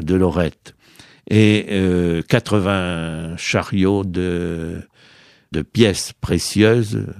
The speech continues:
d'or, dont beaucoup de, de toutes ces donations qui, euh, formaient le, le trésor de Lorette, euh, vont être acheminées sur Paris.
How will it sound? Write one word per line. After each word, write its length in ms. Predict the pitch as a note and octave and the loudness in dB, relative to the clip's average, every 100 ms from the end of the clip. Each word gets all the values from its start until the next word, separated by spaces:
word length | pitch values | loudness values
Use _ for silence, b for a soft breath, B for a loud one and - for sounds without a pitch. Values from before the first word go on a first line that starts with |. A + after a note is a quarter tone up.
| - _ | -18 _
d'or, 480 | A2+ - F2+ F#2+ F2 - _ _ | -8 -4 -2 -2 -6 -16 _ _
dont 520 | - E2 E2 F2+ F#2 - - | -4 -2 -2 -4 -6 -10 -10
beaucoup 320 | - - F#2 | -12 -6 -4
de, 580 | D#2 D#2 D#2 D2+ D#2 D2+ - b b b b - | -4 -4 -6 -8 -10 -14 -20 b b b b -12
de 240 | - D2+ B1 - | -6 -6 -8 -6
toutes 220 | G2 - | -6 -4
ces 160 | F#2 | -4
donations 600 | D2+ E2+ E2+ F#2 - D#3+ G2+ | 0 -2 -2 -4 0 0 2
qui, 420 | D#2+ D#2 D2+ D2+ - | -4 -4 -6 -10 -14
euh, 420 | - - G2+ - - - | -14 -14 -14 -14 -16 -18
formaient 380 | - - - F2 | -18 -16 -10 -10
le, 180 | D#2+ D#2 | -8 -10
le 140 | D#2+ | -12
trésor 340 | D#2 F2+ E2 E2+ | -8 -8 -6 -6
de 100 | E2 | -6
Lorette, 500 | D2+ E2+ C3 - - b b b b - | -6 -2 -2 -4 -20 b b b b -6
euh, 140 | G2+ | -2
vont 300 | E2+ G2 G#2+ | 0 2 2
être 180 | A#2 - | 0 0
acheminées 540 | F2 - E2 E2+ F#2+ G#2+ | -4 -2 -2 0 0 0
sur 220 | - G2 | -2 0
Paris. 440 | F2+ D#2 D#2+ - | 0 0 -2 -6